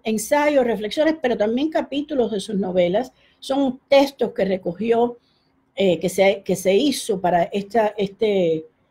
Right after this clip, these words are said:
extraordinario libro. Mi música extremada es un título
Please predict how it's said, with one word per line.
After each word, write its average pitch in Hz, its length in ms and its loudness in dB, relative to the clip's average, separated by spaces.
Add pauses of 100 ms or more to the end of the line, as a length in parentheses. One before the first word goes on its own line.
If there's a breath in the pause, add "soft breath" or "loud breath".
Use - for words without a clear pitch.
(220)
extraordinario 226 640 0
libro. 214 480 2
Mi 240 160 6
música 320 400 2
extremada 269 480 0
es 277 80 -4
un 240 240 -2
título 254 600 0